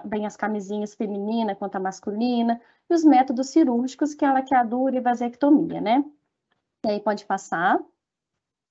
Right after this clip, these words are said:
Mas então, o que que significa planejamento familiar, né? O planejamento familiar, ele vem, é, definido através da, da lei, que é o conjunto de ações com o intuito de orientar mulheres e homens quanto aos métodos contraceptivos, à prevenção de gravidez não desejada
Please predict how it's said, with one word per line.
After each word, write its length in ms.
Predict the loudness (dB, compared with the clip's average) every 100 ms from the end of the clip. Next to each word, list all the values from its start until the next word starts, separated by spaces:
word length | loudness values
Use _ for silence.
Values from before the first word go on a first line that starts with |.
| _ _ _ 6
Mas 160 | 6
então, 340 | 6 6 6 4
o 40 |
que 160 | 4 -2
que 120 | 2
significa 680 | 2 2 2 2 2 2
planejamento 680 | 2 4 4 4 0 0 -2
familiar, 580 | -2 2 4 2 0 -6
né? 140 | -6 -4
O 60 |
planejamento 560 | 0 -2 0 0 0 2
familiar, 640 | 4 6 4 2 2 0
ele 120 | -2 -4
vem, 360 | -2 0 0
é, 260 | 0 0 0
definido 460 | -4 -4 -4 -4
através 340 | -4 -2 -2 -2
da, 60 |
da 220 | -4 -4 -2
lei, 420 | 0 0 -2 -6 _ _ _ _ 2
que 60 |
é 60 | 4
o 40 |
conjunto 400 | 6 4 4 4
de 100 | 4
ações 540 | 4 4 0 2 2 2
com 120 | 4
o 40 |
intuito 400 | 4 4 0 -2
de 140 | 0 0
orientar 560 | 0 -2 0 2 4
mulheres 640 | 6 6 6 4 0 -2 -4
e 100 | -2
homens 560 | -2 -2 2 2 2 -4 _ _ _
quanto 260 | 2 4 6
aos 220 | 6 6
métodos 380 | 4 2 0 0
contraceptivos, 1080 | 0 0 -2 0 0 0 -2 -2 -2 -4 -4
à 100 | -2
prevenção 520 | 2 2 2 2 0
de 120 | 0 -2
gravidez 640 | -4 -4 -2 0 0 0
não 220 | 2 4
desejada 800 | 2 0 -2 0 2 4 4